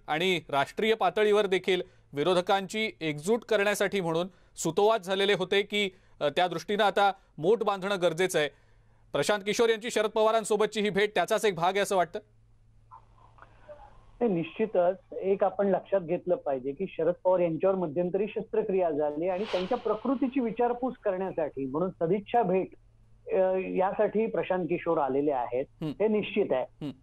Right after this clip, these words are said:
Speaker 2: पण या भेटीमध्ये वेगवेगळ्या विषयांवर चर्चा होणार यात काही वादच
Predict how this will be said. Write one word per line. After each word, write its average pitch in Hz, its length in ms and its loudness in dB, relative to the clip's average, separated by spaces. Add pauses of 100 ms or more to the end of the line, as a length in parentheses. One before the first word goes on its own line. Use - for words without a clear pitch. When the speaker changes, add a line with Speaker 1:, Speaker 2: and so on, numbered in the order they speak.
Speaker 2:
पण 220 120 0
या 220 220 0
भेटीमध्ये 240 640 0
वेगवेगळ्या 220 480 2
विषयांवर 202 640 -2
चर्चा 190 400 -2
होणार 185 300 -2
यात 175 180 0
काही 190 200 0
वादच 143 460 -2